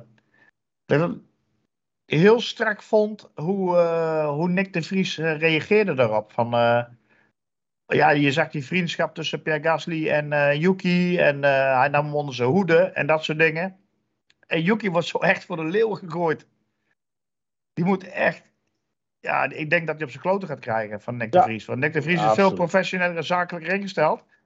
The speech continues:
Speaker 1: Die gozer, die krijgt maar één kans, dat heeft hij ook gezegd. Dit is het, dit, nu moet ik
Speaker 2: Ja.
Speaker 1: het doen.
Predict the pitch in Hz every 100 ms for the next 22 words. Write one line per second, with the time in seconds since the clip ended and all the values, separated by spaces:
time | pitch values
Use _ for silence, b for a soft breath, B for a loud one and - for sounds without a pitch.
0 | _ _ 127 160 180 156 175 190 - 160
1 | - 208 208 185 175 160 151 175 165 151
2 | 165 175 170 156 180 220 - _ 143 165
3 | 196 175 196 - 151 170 185 214 202 190
4 | 185 214 196 233